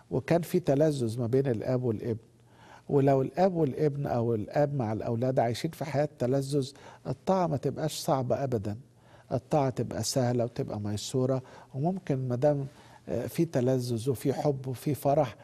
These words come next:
آه، اعمل كده، "به وله الكل قد خلق"،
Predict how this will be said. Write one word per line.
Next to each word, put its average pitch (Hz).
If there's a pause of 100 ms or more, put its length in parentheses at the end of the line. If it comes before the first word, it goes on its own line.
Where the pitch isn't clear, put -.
(280)
آه، 185
اعمل 156
كده، 156 (800)
"به 156
وله 147 (120)
الكل 151
قد -
خلق"، 147